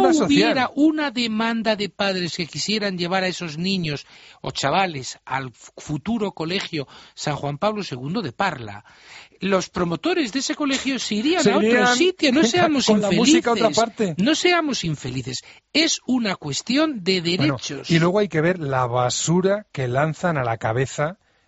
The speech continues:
Speaker 2: el, o sea, a través de las famosas redes sociales y de
Speaker 1: Cierto.
Speaker 2: otras cosas, contra personas cuyo único delito es querer, en medio de una sociedad, decir una palabra que nace de la tradición cristiana,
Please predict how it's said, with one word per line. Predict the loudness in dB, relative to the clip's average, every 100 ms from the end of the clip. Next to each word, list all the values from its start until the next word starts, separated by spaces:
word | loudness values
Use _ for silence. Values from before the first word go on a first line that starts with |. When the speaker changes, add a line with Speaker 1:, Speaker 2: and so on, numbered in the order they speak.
| -6
Speaker 2:
el, | -4 -4 -4
o | -4
sea, | 0 0 -2 -4 -20 -8
a | -4
través | 0 0 0
de | 0
las | -2
famosas | -2 -2 -2 -2 -2
redes | -4 -6 -6
sociales | -4 -2 -2 -2 -6
y | -4
de |
Speaker 1:
Cierto. | -2 -2
Speaker 2:
otras | -4 -4
cosas, | -6 -2 -4 -6 -20 _
contra | -2 -2 0 -2
personas | -2 -6 -4 -2 -4 -6 -14 _
cuyo | -6 -2 0
único | 0 -2 0
delito | 0 0 -2 -2 -2 -2
es | -2 -2
querer, | -6 -4 -2 -2 -4
en | -6
medio | -2 0
de | 0
una | -2
sociedad, | -4 -2 -2
decir | -2 -2
una | -2
palabra | 0 0 0 -2
que | -4
nace | -4 -2
de |
la | -2
tradición | -2 -4 -4 -6
cristiana, | -6 -8 -6 -6 -6